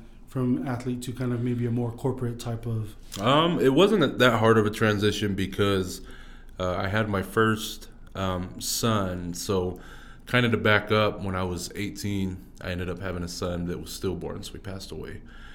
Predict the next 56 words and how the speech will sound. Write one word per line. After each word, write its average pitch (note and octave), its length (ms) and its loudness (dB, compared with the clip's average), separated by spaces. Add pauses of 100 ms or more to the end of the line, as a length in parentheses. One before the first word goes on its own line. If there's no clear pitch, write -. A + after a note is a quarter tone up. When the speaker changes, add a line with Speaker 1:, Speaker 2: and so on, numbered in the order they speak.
(300)
Speaker 2:
But F2 500 -2
that A2 320 4
really, A2+ 320 4
like, G2 320 -2
kicked A2+ 300 -4
my F#2+ 140 0
butt F#2 280 -2
into F2+ 220 -4
gear F#2 340 -2
to - 180 -12
be E2+ 140 -6
a E2+ 80 -2
worker. E2+ 540 -8 (420)
And F2 80 -8
throughout, A#2 400 4
throughout B2 420 6
my G2 140 0
whole A2+ 240 0
life, G2+ 380 0
I've F2+ 120 -4
always F2+ 360 -2
known F2 260 -4
what F2 140 -2
it's E2+ 160 -6
like F2 180 -4
to - 100 -8
work. E2 380 -8 (560)
And F2+ 160 -4
so E2+ 560 -2 (300)
I F2+ 60 -6
saw F#2 220 -2
it F2+ 40 0
as F2 100 -6
competition, E2 640 -6
right? D#2+ 320 -8
But F2+ 120 -6
it, F2 180 -6
I G2+ 80 0
always G2+ 480 0
was F#2 140 -4
able F#2 160 0
to F2 80 -4
get F2+ 180 -6
through F2 160 -6
it F2 100 -6
because E2 240 -10
I'm F2 140 -8
like, - 180 -14
"I - 120 -10
know F2+ 180 -8
football F2 400 -6
is E2+ 80 -8
gonna F2 180 -6
bail E2+ 240 -6
me E2+ 180 -6
out. E2 280 -8